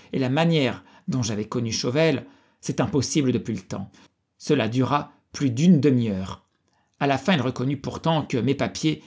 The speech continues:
étaient en règle et me dit, en posant dessus son cachet, que Chauvel était en mission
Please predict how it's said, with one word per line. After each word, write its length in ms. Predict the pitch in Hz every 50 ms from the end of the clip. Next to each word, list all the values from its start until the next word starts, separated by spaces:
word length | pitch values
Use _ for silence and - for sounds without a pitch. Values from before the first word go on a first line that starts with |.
| - - _
étaient 260 | - 143 - 139 - 135
en 100 | 123 120
règle 440 | 117 117 107 101 101 123 107 - - _ _ _ _ -
et 100 | 135 131
me 160 | 131 143 143
dit, 340 | 131 139 147 123 - - _ _ _ _ _ _ _ _ _ _ _ _ _ _ _ -
en 200 | 117 120 113 98
posant 440 | 95 - - 156 147 135 143 135 113
dessus 460 | 117 120 101 - - - 127 95 -
son 180 | - - - 113
cachet, 540 | - - - - - - - 156 151 151 - - - _ _ _
que 100 | - 143
Chauvel 640 | 123 - - 160 156 135 151 143 139 135 120 - - _ - - _ _ _ _ -
était 260 | 131 - 143 - -
en 60 | 107
mission 500 | 110 104 98 98 - - - 120 107 95